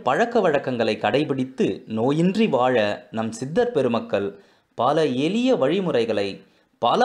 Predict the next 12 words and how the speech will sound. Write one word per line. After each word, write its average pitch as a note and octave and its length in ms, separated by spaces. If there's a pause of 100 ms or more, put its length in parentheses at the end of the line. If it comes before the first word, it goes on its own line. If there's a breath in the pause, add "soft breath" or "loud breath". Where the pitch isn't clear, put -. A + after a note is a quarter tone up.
(120)
ஆயிரக்கணக்கான C3+ 1000
வருடங்களுக்கு D3+ 760
முன்னரே A2+ 420 (220)
நமக்காக A#2 600 (220)
அருளிச் D3+ 420
சென்றுள்ளனர். G2 520 (560 soft breath)
அதில் A#2+ 340
நாம் A2 200
நோயின்றி D#3+ 480
வாழ D3 320
உதவும் A2+ 380 (480 soft breath)
பஞ்சகல்பம் C3+ 760